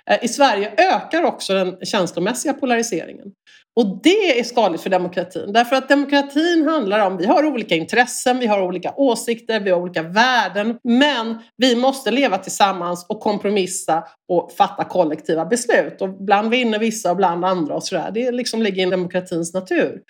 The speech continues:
Om vi då ser den andra sidan inte som meningsmotståndare, utan som fiender, som några som man absolut inte kan samarbeta med, då krackelerar demokratin väldigt fort. Så polarisering i den bemärkelsen är bara skadlig.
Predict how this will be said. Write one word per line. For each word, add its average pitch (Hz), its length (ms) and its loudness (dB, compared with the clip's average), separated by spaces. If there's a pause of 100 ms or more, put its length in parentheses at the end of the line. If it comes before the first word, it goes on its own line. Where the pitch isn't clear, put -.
(360)
Om 220 120 4
vi 247 80 4
då 262 420 4
ser 247 260 2
den 226 100 0
andra 214 260 0
sidan 190 320 -2
inte 220 220 -2
som 175 180 -2
meningsmotståndare, 208 880 0
utan 180 80 -8
som 220 160 -4
fiender, 226 800 2
som 220 180 -2
några 240 160 2
som 233 100 -6
man 240 100 4
absolut 277 580 0
inte 349 180 0
kan 226 180 0
samarbeta 175 580 -2
med, 160 140 -12 (500)
då 302 180 4
krackelerar 220 680 0
demokratin 170 520 -4
väldigt 156 200 -6
fort. - 220 -14
Så - 140 -6
polarisering 262 680 2
i 269 60 0
den 320 360 2
bemärkelsen 269 480 0
är 185 60 -4 (180)
bara 185 460 2
skadlig. 175 720 -2